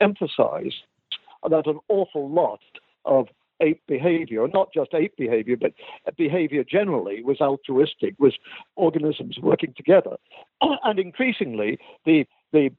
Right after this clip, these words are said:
physical anthropologists and even the cultural anthropologists were starting to question whether we really are killer apes, the naked ape, as it were, you know, the, the kind of ape that you get at the beginning of two thousand and one,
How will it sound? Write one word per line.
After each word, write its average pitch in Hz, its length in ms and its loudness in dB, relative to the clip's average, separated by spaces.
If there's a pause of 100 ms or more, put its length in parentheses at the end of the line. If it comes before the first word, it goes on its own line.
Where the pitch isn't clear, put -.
(160)
physical 151 380 2
anthropologists 127 1000 -2
and 135 220 2 (220)
even 156 200 2
the 139 80 0
cultural 180 460 2
anthropologists - 840 0
were 135 100 0
starting 143 460 0
to 131 80 -6
question 120 560 0 (300)
whether 151 200 4
we 131 280 -6
really 143 240 0
are 127 260 0 (100)
killer 110 320 0
apes, - 220 -12 (100)
the 123 80 0
naked 123 400 -2
ape, 110 220 -4 (380)
as 113 80 -10
it 139 100 -8
were, 120 180 -4
you 196 140 0
know, 160 100 6
the, - 100 -10 (180)
the 165 80 0
kind 180 180 0
of 156 80 0
ape 175 200 -2 (260)
that 170 120 2
you 156 160 -6
get 170 200 0
at 175 100 -4
the - 80 -6
beginning 143 400 0
of 127 100 -4
two 147 280 0
thousand 117 400 2
and 123 160 -4
one, 151 280 0